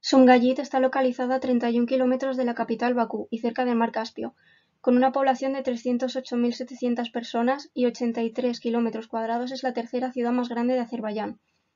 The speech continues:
Fue nombrada el sitio más contaminado de la Tierra por el grupo medioambiental americano Blacksmith Institute en dos mil seis y fue colocada en la lista de lugares más contaminados del mundo por la revista Time en dos mil siete.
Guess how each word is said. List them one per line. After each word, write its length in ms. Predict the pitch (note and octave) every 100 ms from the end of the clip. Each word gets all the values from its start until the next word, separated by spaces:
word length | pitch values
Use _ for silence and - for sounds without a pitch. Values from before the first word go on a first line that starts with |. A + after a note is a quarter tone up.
| _ _
Fue 140 | -
nombrada 300 | B3+ C4 C4
el 80 | C4
sitio 220 | C4 B3
más 160 | B3+ A#3+
contaminado 540 | C4 B3 A#3+ A3+ A#3
de 100 | B3
la 120 | A3+ G#3+
Tierra 300 | A3 A#3 A#3+
por 100 | A3+
el 80 |
grupo 240 | A3 A3 B3
medioambiental 600 | A#3+ A3+ A3 A3 A3 A#3
americano 500 | A#3+ A3+ A3+ A3+ A#3
Blacksmith 500 | A3+ A#3 A#3 B3 B3
Institute 540 | B3+ A#3+ B3 B3+ C4+ -
en 160 | A#3+ A3+
dos 140 | A#3
mil 180 | A#3+ A#3
seis 340 | - A#3+ C4+ - - _
y 80 | -
fue 160 | B3 B3
colocada 380 | C4 B3+ A#3+ B3+
en 60 |
la 100 | B3
lista 320 | A#3 A3+ B3+
de 80 | A#3+
lugares 380 | A3+ A3 A3+ A#3
más 180 | A#3 A#3
contaminados 580 | A#3+ A#3 A3+ A3+ A3+ A#3
del 140 | A3+
mundo 280 | A3 A3+ A#3
por 120 | A#3
la 100 | G#3+
revista 380 | G#3+ G#3+ - G#3+
Time 280 | G#3+ A3+ B3
en 160 | B3 A3+
dos 100 | A3+
mil 160 | A3+
siete. 380 | A3 G#3+ G3+ A#3